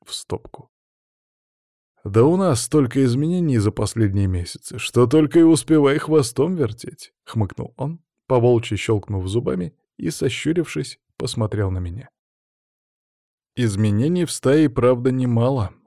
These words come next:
согласился я. "И все их принесла она, моя Злата. Моя истинная пара и любовь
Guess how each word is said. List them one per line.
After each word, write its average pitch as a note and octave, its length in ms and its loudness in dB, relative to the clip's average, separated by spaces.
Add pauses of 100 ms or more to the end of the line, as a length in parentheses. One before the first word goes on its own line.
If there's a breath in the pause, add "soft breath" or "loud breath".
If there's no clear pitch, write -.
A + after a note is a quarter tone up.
(140)
согласился F#2+ 720 -6
я. - 220 -18 (1300)
"И F#2+ 160 -4
все G2+ 300 0
их - 120 -4
принесла G2 800 -4
она, F#2 540 -6 (360)
моя F#2 440 -4
Злата. F#2 580 -6 (760)
Моя G#2+ 320 2
истинная C3+ 680 -2
пара C#3+ 380 0
и C3+ 200 -2
любовь A#2+ 540 2